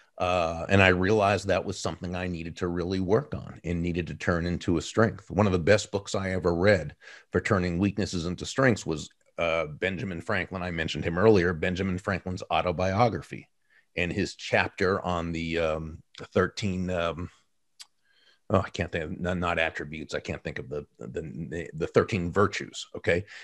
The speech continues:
And it, where he has a system for taking your biggest weaknesses and turning them into strengths. And I did that with anger. I did that with gossip. I did that with lack of gratitude. I did that with, and I had several, I had thirteen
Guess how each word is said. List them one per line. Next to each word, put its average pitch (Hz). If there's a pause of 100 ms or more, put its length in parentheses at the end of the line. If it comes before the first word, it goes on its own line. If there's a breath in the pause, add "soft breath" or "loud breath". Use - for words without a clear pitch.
(140 loud breath)
And 92
it, 92
where 92
he 98
has 82
a 85
system 80
for 92
taking 90
your 85
biggest 80
weaknesses 92
and 85
turning 90
them 87
into 78
strengths. 107
And 78
I 80
did 80
that 78
with 71
anger. 113
I 69
did 80
that 85
with -
gossip. 107
I 76
did 78
that 85
with 78 (320 soft breath)
lack 87
of 76
gratitude. 110
I 73
did 78
that 82
with, 82
and 87
I 85
had 90
several, 110
I 85
had 82
thirteen 90